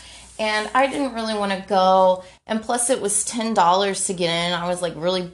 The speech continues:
poor and broke. And, and one of my teammates offered to pay, but I was just like, "Oh, that's kind of a lot of money for me to, like, not want to be there and <laughs> at all." Um, so I was like, "I'll just hang out here." And, and so she gave me the keys to her car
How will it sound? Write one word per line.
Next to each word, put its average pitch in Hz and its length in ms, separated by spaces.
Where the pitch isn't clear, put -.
poor 180 320
and 170 180
broke. 165 380
And, 156 320
and 170 300
one 175 160
of 175 40
my 175 100
teammates 175 420
offered 170 360
to 175 60
pay, 240 280
but 208 120
I 202 60
was 196 220
just - 180
like, 180 260
"Oh, - 40
that's 370 180
kind 349 160
of 311 80
a 254 60
lot 226 180
of 214 80
money 196 300
for 196 180
me 180 160
to, 170 180
like, 160 220
not 165 260
want 165 180
to 170 100
be 156 200
there 151 260
and - 440
<laughs> 233 260
at 220 160
all." 175 500
Um, 202 200
so 196 140
I 226 40
was 226 100
like, 240 120
"I'll 226 200
just 269 160
hang 262 260
out 180 260
here." 160 480
And, 175 280
and 175 300
so - 180
she 214 160
gave 226 120
me 269 120
the 285 80
keys 220 320
to 240 80
her 185 100
car 190 600